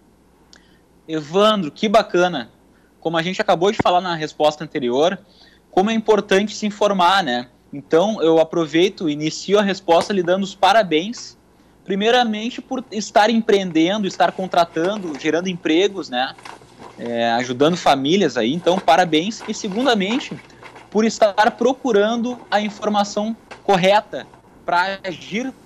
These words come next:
da forma certa, né? Então, show de bola.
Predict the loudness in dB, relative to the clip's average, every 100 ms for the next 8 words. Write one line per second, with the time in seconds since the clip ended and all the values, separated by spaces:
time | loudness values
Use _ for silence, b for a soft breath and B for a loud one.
0 | -18 -2 -2 2 0 0 -6 0 0 0
1 | -14 -20 _ -6 -2 -2 -6 b b b
2 | _ -16 0 2 2 -6 _ _ -2 2
3 | 2 4 4 4 0